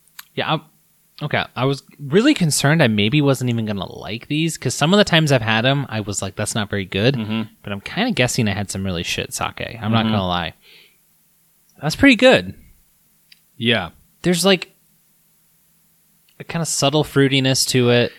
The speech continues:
Speaker 2: I, subtle fruitiness, exactly, yeah.
Speaker 1: Yeah, which fruits? Come on. Come on.
Speaker 2: Fruits. Yeah.
Speaker 1: The ones on the, in the, in, like, the produce area.
Speaker 2: But it does have that, yeah, I was kind of curious. It, it's, like,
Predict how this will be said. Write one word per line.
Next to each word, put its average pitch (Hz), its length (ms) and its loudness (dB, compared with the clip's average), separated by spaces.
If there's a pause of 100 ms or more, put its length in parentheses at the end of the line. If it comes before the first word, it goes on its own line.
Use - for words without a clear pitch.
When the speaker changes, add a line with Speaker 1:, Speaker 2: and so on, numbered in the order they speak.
(180)
Speaker 2:
I, - 160 -6
subtle 185 340 8
fruitiness, 120 540 4
exactly, 101 500 -4
yeah. 98 200 -14 (520)
Speaker 1:
Yeah, 110 260 -2
which 127 300 4
fruits? 135 340 4
Come 98 180 -4
on. 55 220 -8 (640)
Come 107 200 -2
on. 85 100 -4
Speaker 2:
Fruits. - 480 6 (200)
Yeah. - 240 -2 (200)
Speaker 1:
The 139 80 -2
ones 143 460 2
on 117 140 2
the, 104 260 0 (100)
in 117 140 -2
the, 104 240 2
in, 104 100 -4
like, 101 180 -4
the 101 80 -8
produce 120 440 0
area. 90 340 -4 (160)
Speaker 2:
But 151 200 6
it 151 140 6
does 147 280 4
have 123 440 -2
that, 104 400 2 (460)
yeah, 143 160 4
I - 20 8
was 127 120 2
kind 185 180 2
of - 100 -6
curious. 123 580 4 (840)
It, 156 220 0
it's, 147 220 0
like, 139 340 2